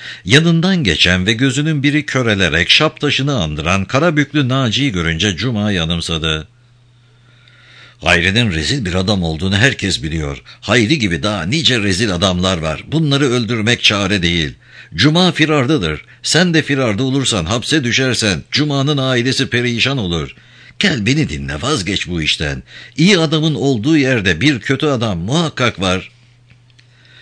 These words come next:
"Kötü adamın hakkından gelmeyene ben iyi adam demem. Çoktan kafaya koydum.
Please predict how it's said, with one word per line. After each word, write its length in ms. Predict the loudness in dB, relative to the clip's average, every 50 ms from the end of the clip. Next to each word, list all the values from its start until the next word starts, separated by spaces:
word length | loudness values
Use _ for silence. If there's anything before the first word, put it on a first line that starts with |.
| -20 -20 -20 -20 -20 _ _ -6
"Kötü 260 | -4 -4 0 2 2
adamın 400 | 2 2 2 2 2 2 2 2
hakkından 640 | 2 0 -2 0 -2 -2 0 2 2 2 2 2 2
gelmeyene 600 | 2 2 2 2 2 2 2 2 2 2 2 4
ben 180 | 4 4 4
iyi 260 | 2 2 2 4 4
adam 320 | 2 2 2 0 0 0 0
demem. 360 | 0 0 2 0 -2 -2 -4
Çoktan 760 | -4 -4 -2 0 -2 -2 -4 -2 0 0 2 2 2 0 0
kafaya 440 | 0 -2 -2 0 2 2 2 2 2
koydum. 480 | 0 0 -2 0 0 -2 -4 -4 -6